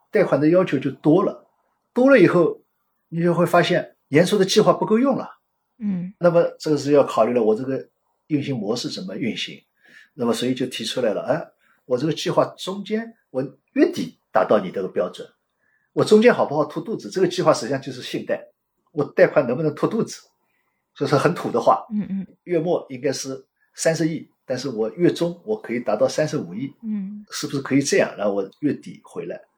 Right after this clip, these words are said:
Speaker 1: 那么像这样一种运行呢，你又，又会带来问题，也就是资金的来源和应用的平衡问题。所以以后又提出了存贷比管理的概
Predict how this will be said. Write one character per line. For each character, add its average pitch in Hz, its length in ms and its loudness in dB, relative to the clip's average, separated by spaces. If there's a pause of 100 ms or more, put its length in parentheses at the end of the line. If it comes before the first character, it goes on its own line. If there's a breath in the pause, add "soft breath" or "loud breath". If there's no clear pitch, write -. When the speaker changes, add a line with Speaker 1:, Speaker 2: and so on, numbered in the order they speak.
(340 soft breath)
Speaker 1:
那 180 100 0
么 180 60 4
像 202 180 4
这 285 120 0
样 220 140 4
一 143 40 -4
种 135 140 -2
运 165 180 -2
行 120 200 -8
呢， 113 140 -8 (140)
你 123 120 -6
又， 175 200 0
又 226 80 0
会 156 120 2
带 107 200 2
来 101 120 0
问 95 160 -10
题， - 220 -18 (220 soft breath)
也 107 100 -4
就 107 140 -2
是 104 60 -4
资 - 200 -10
金 107 240 -4
的 90 240 -8 (120)
来 113 180 6
源 123 180 6
和 120 140 -4
应 151 180 4
用 113 140 0
的 107 80 -2
平 113 260 -8
衡 113 140 -6
问 73 100 -12
题。 - 220 -20 (560 loud breath)
所 151 140 4
以 135 80 8
以 117 40 4
后 156 120 4
又 143 100 6
提 - 180 -8
出 131 140 -8
了 120 140 -6 (100)
存 120 240 -6
贷 151 140 0
比 - 200 -14
管 82 240 -12
理 82 60 -18
的 - 140 -20
概 - 100 -12